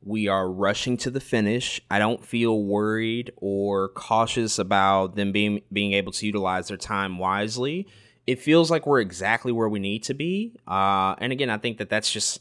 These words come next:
such a testament to the story and the writing of the series thus far. So in terms of next steps and what, what may come, there's a lot. I think that there's still a lot to happen, and it feels like they'll be able to successfully pull it off, just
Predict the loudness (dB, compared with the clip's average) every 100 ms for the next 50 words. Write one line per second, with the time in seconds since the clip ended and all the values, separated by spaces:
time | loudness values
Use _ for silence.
0 | _ -6 -6 -6 -8 -4 -2 -2 -2 -4
1 | -6 -6 -2 2 4 6 4 2 0 2
2 | 2 2 0 -4 -4 -2 0 0 -2 -6
3 | -2 0 4 4 2 -2 -16 -20 _ _
4 | -4 -4 -2 0 0 0 -2 0 0 0
5 | 2 2 0 -4 0 0 0 -2 0 -2
6 | -4 -4 -2 2 4 4 2 4 4 4
7 | 0 0 -2 -2 -4 -2 -2 -2 -2 0
8 | -2 -4 0 0 2 -2 -4 -6 -4 -2
9 | -2 -2 0 2 4 4 2 2 0 2
10 | 0 0 -6 -4 -6 -6 -8 -8 -6 -4
11 | 0 0 0 -4 -2 -2